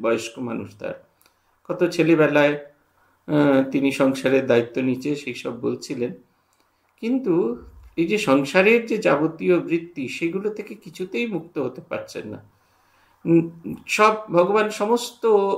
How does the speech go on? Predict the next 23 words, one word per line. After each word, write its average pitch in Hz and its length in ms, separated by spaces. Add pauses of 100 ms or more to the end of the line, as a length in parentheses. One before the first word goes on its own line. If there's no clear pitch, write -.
(100)
বন্ধন 175 460
থেকে 175 240
মুক্ত 151 300
করে 127 240
দিয়েছেন, 120 440
পরিবারের 147 460
কোনো 147 260
দায়িত্ব 131 380
তার 135 300
নেই, 135 240 (680)
নিজে 170 240
অকৃতদার 170 720
থেকেছেন 175 500
এবং 175 420 (760)
বেশ 220 160
ভালোই 214 360
থেকেছেন, 139 500
সমস্ত 143 400
জীবনটা 156 460
খুব 190 240
ভালো 180 200
কাটিয়েছেন। 131 640 (840)
অথচ 269 360